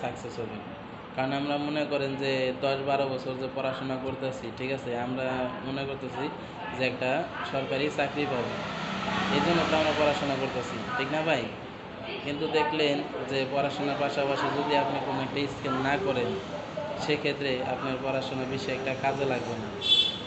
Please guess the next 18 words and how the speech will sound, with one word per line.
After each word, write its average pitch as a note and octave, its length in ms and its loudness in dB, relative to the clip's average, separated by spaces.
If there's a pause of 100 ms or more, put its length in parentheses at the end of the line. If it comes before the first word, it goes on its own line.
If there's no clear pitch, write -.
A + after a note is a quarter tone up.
(260)
হবে D#3 280 4
যে D#3+ 160 2
তা C#3+ 120 4
না, C#3+ 160 2 (340)
কিন্তু C3 220 -2 (160)
বেশি C#3 220 -4
একটা C#3 160 -2 (100)
কাজে C#3 280 2
লাগবে A2+ 280 -2
না, A2 40 -6 (100)
ঠিক B2+ 180 -4
আছে? B2 140 -8 (460)
কিন্তু C#3 240 -2
এর C#3 100 -2
পাশাপাশি C#3 480 0 (100)
আপনি C#3 140 -4 (100)
যদি C#3 240 -6
কোনো C3+ 160 -4